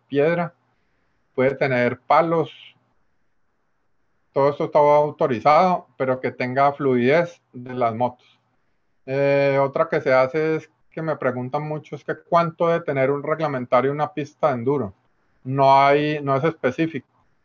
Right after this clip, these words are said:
Lo más ancho que se pueda. Si yo la puedo poner en una parte de diez, quince metros, una loma muy brava, pues, bienvenida. Si hay una parte muy, muy pequeña, dos, tres metros,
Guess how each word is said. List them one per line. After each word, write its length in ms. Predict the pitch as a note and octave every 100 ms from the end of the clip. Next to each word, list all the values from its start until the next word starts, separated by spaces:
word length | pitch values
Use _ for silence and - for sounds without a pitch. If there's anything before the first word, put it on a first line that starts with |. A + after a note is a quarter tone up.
| _ -
Lo 180 | C3 C#3+
más 220 | D#3 D3+
ancho 300 | F3+ E3+ -
que 120 | E3
se 100 | C#3
pueda. 380 | A#2+ D#3 C#3 A2+ - _ _ _ _ _ _ _
Si 140 | - B2+
yo 100 | C3+
la 140 | D3
puedo 180 | E3 D#3
poner 300 | D3 C3 C3
en 80 | C#3+
una 180 | D#3 -
parte 340 | D3+ D3 D#3+
de 120 | C3
diez, 320 | B2 C#3 D#3+
quince 300 | - C#3+ D3
metros, 360 | D#3 D#3+ E3 D3+
una 200 | C#3 C#3+
loma 240 | D3+ D#3
muy 160 | D#3 D#3+
brava, 420 | D#3 D#3 E3 E3 _ _ _ _ _ _ _ -
pues, 300 | D3+ C3 B2+
bienvenida. 680 | C3+ C3 A#2+ C#3 C#3+ G2 -
Si 180 | - C#3
hay 120 | C3
una 240 | D3 D#3 -
parte 360 | D3+ D3+ D#3+
muy, 200 | D3+ D3+ C#3 _ F#3
muy 460 | C#3 D3+ D3+ D3 D3 -
pequeña, 880 | D3+ D3 E3+ F3 F3 E3+ D#3+ D#3 D3 _ _ _ _ _ _ _ -
dos, 460 | A#2+ C#3+ F3 -
tres 180 | D#3+ C3+
metros, 600 | C#3+ E3+ F3 F#3 F3+ -